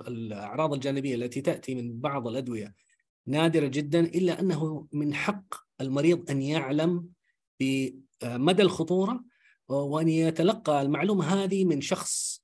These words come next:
مرخص في هذه الصنعة وهو الطبيب المعالج. آه، قد،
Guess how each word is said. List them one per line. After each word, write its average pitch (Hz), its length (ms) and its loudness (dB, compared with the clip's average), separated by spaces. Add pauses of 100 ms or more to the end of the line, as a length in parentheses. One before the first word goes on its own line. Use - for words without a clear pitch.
مرخص 160 800 -2
في 139 140 -4
هذه 147 160 2
الصنعة 165 360 2
وهو 147 340 2
الطبيب 143 520 0
المعالج. 107 520 -6 (680)
آه، 113 480 -6 (140)
قد، 175 340 2